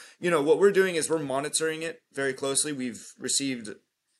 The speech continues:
dozens of decks on different businesses that are trying to launch in Colorado and Oregon.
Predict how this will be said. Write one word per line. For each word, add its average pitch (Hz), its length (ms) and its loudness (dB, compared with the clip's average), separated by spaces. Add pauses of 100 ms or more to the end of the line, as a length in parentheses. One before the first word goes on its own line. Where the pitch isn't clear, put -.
(100)
dozens 139 400 0
of 127 140 0
decks 131 400 2
on 117 180 -4
different 123 380 -6
businesses 135 720 0
that 123 180 2
are 117 80 0
trying 120 220 -6
to 113 60 -4
launch 123 320 -4
in 139 80 -8
Colorado 143 540 0
and 147 100 -4
Oregon. 151 420 0